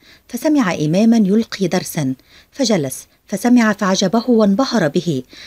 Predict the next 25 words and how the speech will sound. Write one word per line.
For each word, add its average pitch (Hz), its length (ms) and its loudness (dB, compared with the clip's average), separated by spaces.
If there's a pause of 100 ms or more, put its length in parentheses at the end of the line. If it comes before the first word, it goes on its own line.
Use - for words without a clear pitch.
(140)
فسأل 247 420 -2
عن 190 200 0
اسمه، 143 320 -4 (300)
فقالوا: 208 560 0 (380)
"هو 185 100 2
الإمام 160 600 0
مالك." 170 540 -2 (160)
فقال: 202 500 -2 (440)
"ابن 202 200 0
من؟" 135 280 0 (240)
فقالوا: 220 640 -4 (460)
"ابن 147 200 -4
رجل 208 420 -2 (200)
هجر 160 300 -2
المدينة 226 600 2
من 220 180 2
عشرين 208 420 -2
عامًا، 143 420 -4 (420)
اسمه - 500 -2
أنس." 175 240 -4 (560)
فذهب 262 480 -2
إليه 196 520 0
أنس 156 320 -6 (420)
وقال 160 400 -2
له: 143 300 -4